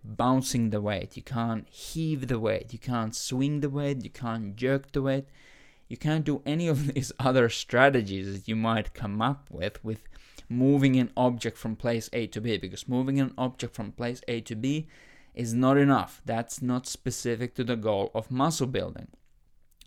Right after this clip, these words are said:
What's specific to the goal of muscle building is contracting your muscles and moving the weight by contracting your muscles. And that is how you stress your muscles, and that is how you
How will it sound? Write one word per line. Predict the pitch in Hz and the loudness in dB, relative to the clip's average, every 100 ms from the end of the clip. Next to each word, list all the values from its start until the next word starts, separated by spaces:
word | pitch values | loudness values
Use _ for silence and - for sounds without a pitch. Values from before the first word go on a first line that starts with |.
| - | -6
What's | 123 117 | -2 -2
specific | - 127 - 127 123 | -4 -4 -2 -2 -4
to | 113 | -8
the | 120 | -4
goal | 117 120 123 | 2 4 4
of | 110 | 2
muscle | 117 139 147 | 0 0 -2
building | 135 143 147 143 - - - - - | 0 0 0 -4 -10 -20 -20 -20 -16
is | 98 | -14
contracting | - 101 104 - 117 139 - 139 | -10 -8 -8 2 4 4 2 0
your | 143 | 2
muscles | 131 127 127 - 92 - | 4 4 2 -2 -6 -8
and | - 110 | -8 -6
moving | 110 117 127 135 139 139 | -2 0 0 0 0 0
the | 127 131 120 | 0 -2 -4
weight | 120 113 147 143 131 135 - - - - - | -6 -2 2 4 2 -2 -12 -20 -20 -20 -18
by | 113 117 123 135 143 147 - | -4 0 4 4 2 -4 -12
contracting | - 127 - 117 123 - 123 | -8 -8 -4 -2 -2 -2 -2
your | 120 | 0
muscles. | 113 110 110 - 85 - | 0 0 -2 -6 -10 -10
And | 107 104 | -8 -4
that | 107 | -2
is | 131 117 | -2 -4
how | 113 110 107 127 - - - | -6 -6 -4 -6 -10 -20 -18
you | - | -14
stress | - - 113 110 - | -10 -6 -4 -4 -2
your | 131 | -2
muscles, | 110 110 113 107 | -2 -4 -6 -8
and | 107 101 | -8 -8
that | 104 | -6
is | 117 | -6
how | 127 110 107 | -6 -6 -6
you | 107 104 | -6 -10